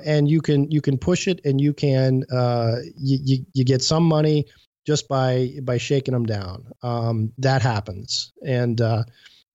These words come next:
um, that's what, what, uh, corporations look at, and banks are very big fish. So they're very concerned about, about being shaken down.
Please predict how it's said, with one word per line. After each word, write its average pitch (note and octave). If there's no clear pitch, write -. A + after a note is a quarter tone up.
um, -
that's D3+
what, D3
what, C3
uh, A#2
corporations B2+
look A#2+
at, C#3+
and B2
banks C3+
are B2+
very C3+
big C3+
fish. A2+
So D#3
they're D#3
very D3
concerned A#3
about, A#2+
about B2
being B2
shaken A2
down. F#2+